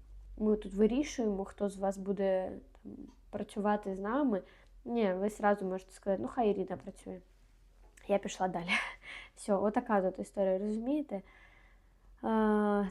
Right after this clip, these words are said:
тут, тут не про гроші навіть, а про ваш стан. Ви маєте горіти, ви маєте, е, кайфувати, ви маєте нести в маси, е, свою місію,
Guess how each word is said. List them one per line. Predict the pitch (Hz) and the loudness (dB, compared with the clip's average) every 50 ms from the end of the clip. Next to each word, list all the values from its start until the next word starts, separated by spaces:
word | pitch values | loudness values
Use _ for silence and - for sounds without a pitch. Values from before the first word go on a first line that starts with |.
| - | 0
тут, | - 277 285 285 277 - - - - - - - - - - | 2 2 2 2 0 -6 -12 -12 -12 -14 -16 -18 -20 -20 -4
тут | - 254 247 - | -4 -4 0 2
не | 254 233 | 0 0
про | 240 220 220 | 2 0 -2
гроші | 208 202 226 240 277 294 277 269 - - 208 | 0 2 4 6 6 6 6 2 -2 -8 -6
навіть, | 196 196 190 185 185 180 - - | -6 -4 -4 -4 -4 -6 -6 -8
а | 208 | -12
про | - - - 220 214 | -10 -4 0 0 2
ваш | 202 202 202 208 - | 2 2 0 -2 -8
стан. | - - _ - - - - - 202 | -16 -16 _ -8 -8 -6 -6 -6 -2
Ви | 208 240 254 | 0 0 0
маєте | 226 233 214 202 190 190 214 | 2 4 2 2 2 0 -2
горіти, | 202 185 214 208 196 247 277 269 - - 202 | -2 0 0 0 2 2 0 0 0 -2 -4
ви | 196 185 202 208 | -2 0 -4 -4
маєте, | 196 202 202 190 190 196 190 190 - 202 190 185 180 - - - - - - - - - - - _ - - | -2 -2 -2 -2 -2 -4 -8 -8 -8 -6 -6 -6 -6 -10 -20 -20 -20 -20 -20 -20 -20 -20 -20 -20 _ -8 -2
е, | 214 214 202 | 0 0 0
кайфувати, | 202 - 220 196 - - 208 185 202 214 247 269 269 269 - - 220 208 196 202 - - - - - - - | 2 0 -2 -4 -2 -2 -4 -2 0 0 0 0 0 -2 0 2 2 4 2 2 -6 -18 -20 -20 -20 -20 -6
ви | - 214 214 | -2 0 2
маєте | 220 220 226 240 240 233 233 233 - 214 190 208 220 - - - - - - - - _ - - - - - - - - _ - _ - - - - _ - _ _ _ - - - - - - _ - _ _ | 2 2 2 0 0 -2 -4 -6 -12 -12 -12 -12 -14 -16 -20 -20 -20 -20 -20 -20 -20 _ -20 -20 -20 -20 -20 -20 -20 -20 _ -20 _ -20 -20 -20 -20 _ -20 _ _ _ -20 -20 -20 -20 -20 -20 _ -20 _ _
нести | - 240 233 233 240 233 240 - - 254 226 | -4 0 4 4 2 2 2 -2 -2 -2 2
в | 220 220 | 2 2
маси, | 208 202 214 233 269 302 302 - - - - 247 226 214 208 202 208 - - | 4 4 2 2 2 0 -2 -4 -8 -6 -2 2 4 4 4 2 0 -4 -4
е, | - 226 220 214 214 | -2 0 0 0 -2
свою | 208 - - 233 233 240 | -4 -6 -2 0 2 2
місію, | 233 226 226 226 233 240 226 220 - - - - 196 190 190 190 190 196 196 196 | 4 6 6 6 6 6 2 2 -6 -12 -8 -6 -6 -4 -4 -6 -6 -6 -8 -10